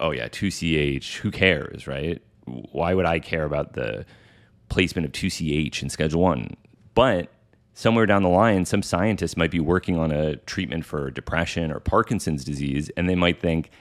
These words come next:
"Eh, maybe I won't make that compound 'cause I have to go through that whole thing and I have to add some synthetic steps to protect and deprotect, and what a nightmare. Maybe I'll just do something else," right? It's a, it's a real hassle.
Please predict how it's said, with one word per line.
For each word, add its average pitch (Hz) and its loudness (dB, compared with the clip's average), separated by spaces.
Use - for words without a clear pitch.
"Eh, 110 2
maybe 113 4
I - 6
won't 92 4
make 76 -2
that 85 0
compound 78 2
'cause 71 -10
I 78 2
have 76 0
to 71 -14
go 76 -4
through 76 -4
that 80 2
whole 78 2
thing 78 -2
and 73 -4
I - -4
have 71 -6
to - -8
add 78 -2
some 73 -6
synthetic 71 -6
steps 85 0
to - -8
protect - -4
and 67 -6
deprotect, 78 -4
and 69 -6
what 80 2
a 73 -2
nightmare. 76 0
Maybe 85 2
I'll 78 6
just 71 -6
do 69 -2
something - -6
else," - -12
right? 76 -2
It's - -4
a, 85 6
it's 90 -2
a 95 4
real 98 2
hassle. 104 -2